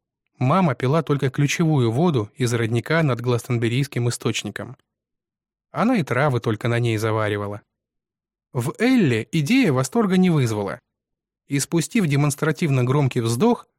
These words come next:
чтобы мы с мамой оценили, на какую жертву она идет, она сказала: «Ладно, притащим десять литров.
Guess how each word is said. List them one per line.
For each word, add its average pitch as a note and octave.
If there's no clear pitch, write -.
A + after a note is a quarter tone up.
чтобы C3
мы C3+
с -
мамой B2+
оценили, C#3
на A2
какую B2+
жертву B2
она A2
идет, F3
она F3
сказала: B2
«Ладно, E3
притащим D#3
десять C3+
литров. B2+